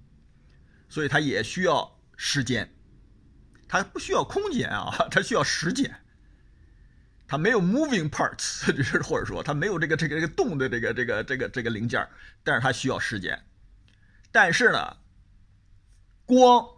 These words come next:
光子，它不需要时间。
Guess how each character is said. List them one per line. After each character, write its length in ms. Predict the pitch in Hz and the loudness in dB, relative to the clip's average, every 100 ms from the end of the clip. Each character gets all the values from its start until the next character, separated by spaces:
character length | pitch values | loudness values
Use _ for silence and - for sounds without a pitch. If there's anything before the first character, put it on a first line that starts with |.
| - _ - | -20 _ 2
光 260 | 254 254 | 4 6
子， 200 | 160 110 - - - _ _ _ - _ _ _ _ _ _ _ _ - - - _ _ _ _ - | 4 -6 -12 -20 -20 _ _ _ -20 _ _ _ _ _ _ _ _ -20 -20 -20 _ _ _ _ -14
它 160 | - 123 | -4 -4
不 280 | 113 190 160 | -4 -8 -6
需 260 | - 147 | -6 -2
要 340 | 131 113 64 - - | 0 0 -6 -14 -12
时 300 | - 113 101 | -8 -8 -8
间。 320 | - - | -8 -10